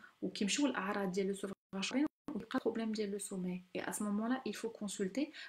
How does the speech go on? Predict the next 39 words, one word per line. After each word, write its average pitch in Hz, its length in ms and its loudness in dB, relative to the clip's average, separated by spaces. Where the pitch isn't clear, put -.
N-, 226 260 4
n'hésitez 226 320 4
pas - 120 0
à - 120 2
consulter, 208 520 -4
c'est-à-dire 196 300 -2
le 185 100 2
médecin 180 280 -2
traitant, 254 360 -2
الطبيب 180 360 0
العام، 277 300 2
آه، 180 320 -6
الط-، - 160 -10
الطبيب 202 340 -4
اللي 185 140 -2
متبعك، 185 460 0
pour 208 60 -4
voir 226 360 4
باش 208 200 0
يشوف 220 220 -2
معاك 214 240 -2
هاد - 60 -4
المسألة. 170 440 -2
Mais 196 120 4
effectivement, 247 680 4
كاين 226 140 2
احتمال 196 400 0
كبير 320 340 2
أن 208 140 2
هاد 190 220 2
دوز 254 340 6
كيما 220 260 4
غادي 208 180 2
يدوزو، 202 440 4
آه، 202 120 6
الأعراض 190 420 2
الأخرى 254 420 0
ديال، 196 300 2
ديال، 180 320 2